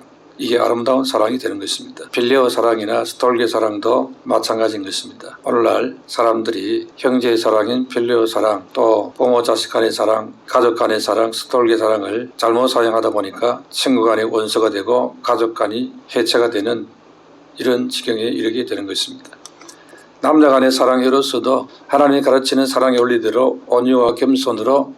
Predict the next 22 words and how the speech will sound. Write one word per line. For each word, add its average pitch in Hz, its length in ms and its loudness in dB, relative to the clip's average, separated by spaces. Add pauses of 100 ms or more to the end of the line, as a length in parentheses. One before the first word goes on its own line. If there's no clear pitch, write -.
사용을 110 420 0
해야 117 120 0
되는데 101 520 -4 (280)
그렇지 131 420 0
못하다 110 420 0
보니까 104 640 -2
결국에는 135 840 2
원수가 123 480 2
되고 123 460 -2 (100)
갈라서게 120 500 2
되는 104 460 -4
이런 110 520 -4
비참한 113 460 -2
지경에 110 540 -4 (120)
이르게 110 460 -2
되어지지요. 98 500 -6 (240)
그렇기 123 200 2
때문에 113 480 2 (160)
하나님이 143 380 4
가르치는 131 460 2
사랑의 123 320 2
원리대로 117 640 0